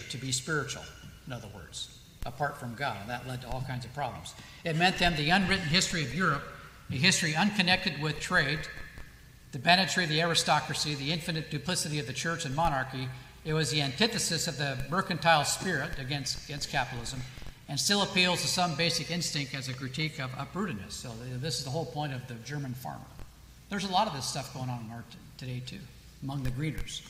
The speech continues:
I used to rub elbows with them, you know, in my Evergreen days, people who thought very similarly. Yeah, I had no idea at the time that where this stuff came from.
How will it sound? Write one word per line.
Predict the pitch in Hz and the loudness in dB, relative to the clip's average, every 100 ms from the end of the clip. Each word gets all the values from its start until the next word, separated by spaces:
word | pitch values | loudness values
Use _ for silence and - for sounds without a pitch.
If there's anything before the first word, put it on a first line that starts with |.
| - - - - - | -18 -20 -20 -10 -2
I | |
used | 156 147 | 0 2
to | |
rub | 143 147 - | 2 0 0
elbows | 156 143 123 131 | -2 0 -2 -4
with | 107 | -6
them, | 104 - - 139 | -10 -14 -14 -12
you | |
know, | 113 | -12
in | 107 107 110 | -12 -12 -12
my | 107 107 - - - - - | -8 -8 -8 -14 -18 -20 -6
Evergreen | 165 151 123 127 | -2 -2 -2 -2
days, | 104 101 95 - - - - - - | -4 -6 -8 -8 -8 -8 -10 -10 -6
people | 143 131 | -6 -4
who | 127 | -4
thought | 127 135 127 | -2 -4 -4
very | 131 120 | -4 -2
similarly. | - 110 101 78 107 | -4 -4 -8 -10 -8
Yeah, | 127 | -2
I | |
had | 143 135 | 0 2
no | 156 | 2
idea | 151 131 139 | 2 0 -4
at | 123 | -6
the | |
time | 113 131 127 110 | -6 -4 -2 -4
that | 104 - | -8 -8
where | 127 | -8
this | 120 - | -6 -4
stuff | 110 - | -4 -6
came | 107 101 | -14 -14
from. | - | -18